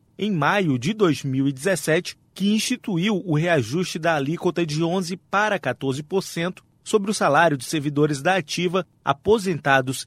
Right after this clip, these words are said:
e pensionistas de todos os poderes estaduais. No julgamento desta segunda, os desembargadores do órgão especial do Tribunal de Justiça analisaram em bloco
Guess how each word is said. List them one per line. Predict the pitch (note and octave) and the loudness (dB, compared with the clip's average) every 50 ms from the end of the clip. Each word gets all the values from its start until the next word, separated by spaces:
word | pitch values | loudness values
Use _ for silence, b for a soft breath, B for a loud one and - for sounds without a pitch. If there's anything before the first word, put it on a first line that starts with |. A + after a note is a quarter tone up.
| _ - | _ -6
e | - A3+ B3 | -4 -4 -4
pensionistas | - - G#3+ G#3+ G3 - A3 G#3 F#3 F3 F3+ E3 - G3 F3 - - _ _ _ | -2 -2 -2 -2 -2 -2 -2 -2 0 0 -2 -2 -2 -4 -4 -4 -8 _ _ _
de | - E3 | -8 -8
todos | D#3 - _ - G3+ G3 G3 G3 F3+ F3+ F#3 D#3+ | -8 -8 _ 4 6 6 8 6 4 2 0 0
os | F3+ F3 - | -2 -2 -2
poderes | - E3 D#3+ C#3+ D#3 D#3+ D3+ D#3 C3+ D3+ | -2 -4 -2 0 0 0 0 0 0 0
estaduais. | F3 D#3+ - - E3+ D#3+ D3 D3 B2+ A2 G#2+ G2+ F#2+ - - - - _ _ _ _ _ _ _ | -2 -2 0 -2 -2 0 2 2 2 2 0 -2 -6 -8 -14 -16 -18 _ _ _ _ _ _ _
No | - C#3+ | -2 -2
julgamento | C#3+ D3 F#3 F3 F3 E3+ E3+ F3+ F3+ - F3+ | 0 2 2 2 2 2 2 0 -2 -2 -2
desta | F3 D#3 E3+ F#3+ F#3+ - - G#3+ | -2 0 0 -2 -2 -2 -2 -2
segunda, | F#3 - G3 D#3+ C3+ D3 G3 G#3 F3 D3 - - _ | 0 0 -2 -2 -2 -2 0 2 2 0 0 -2 _
os | - C3+ B2+ B2 | -6 -4 -2 0
desembargadores | C#3+ E3+ D#3 E3 F3 E3 E3 D#3+ E3 E3 D3+ C#3+ D#3+ D#3+ D#3+ D#3+ D3+ C3 | 0 0 2 2 2 2 2 2 2 0 0 2 2 2 2 0 -2 -2
do | C#3 C#3 D3+ | -2 0 2
órgão | D3+ D#3 D3+ D3 D#3 D#3 - - | 4 4 4 2 0 -4 -4 -2
especial | - G3+ A3+ - - - G#3 G3+ - - D#3 D#3 F#3 G3+ F#3 | -2 -2 -2 -2 -2 -4 -4 -4 -2 2 4 4 4 4 2
do | D3 C3+ | 0 -4
Tribunal | - D#3 C#3+ B2+ B2+ C3 C3+ C3+ C3+ | -4 -4 -4 -2 0 0 2 2 2
de | C3 F3 G#3 | 0 -2 -2
Justiça | F#3 G3 F#3+ - - - G#3 G#3+ - - C3+ - _ _ | -2 -2 -2 -2 -2 -4 -4 -4 -4 -4 -6 -6 _ _
analisaram | - C#3+ E3 F#3 F#3+ G3 F#3 D3 D3 E3+ F3 F3+ F#3+ | -4 0 2 2 2 2 0 2 2 2 2 2 0
em | F#3+ E3+ | -2 -2
bloco | C3+ C3+ D#3 E3 F3+ F3 - F3+ | 0 2 4 4 4 2 -2 -8